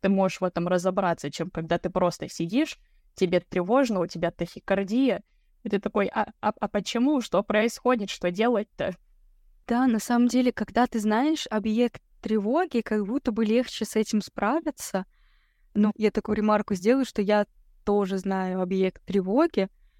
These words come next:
Speaker 2: а то слушатели могут послушать и сказать: «Блин, какую-то ерунду, щас сама себе противоречишь».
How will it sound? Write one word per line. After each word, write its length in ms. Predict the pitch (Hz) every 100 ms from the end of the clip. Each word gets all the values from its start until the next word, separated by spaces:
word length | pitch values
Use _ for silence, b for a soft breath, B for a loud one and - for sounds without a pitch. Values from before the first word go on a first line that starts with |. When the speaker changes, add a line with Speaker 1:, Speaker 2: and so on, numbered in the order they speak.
| - _ _
Speaker 2:
а 120 | 208
то 160 | 196 196
слушатели 500 | - 208 190 - 185
могут 500 | 185 185 185 - - - _
послушать 360 | 185 - 208 -
и 20 |
сказать: 260 | - 190 175
«Блин, 240 | 190 190
какую-то 280 | 185 - 196
ерунду, 340 | 208 214 214 202
щас 180 | 196
сама 220 | - 202 202
себе 180 | 214 -
противоречишь». 800 | - 208 196 202 233 - - -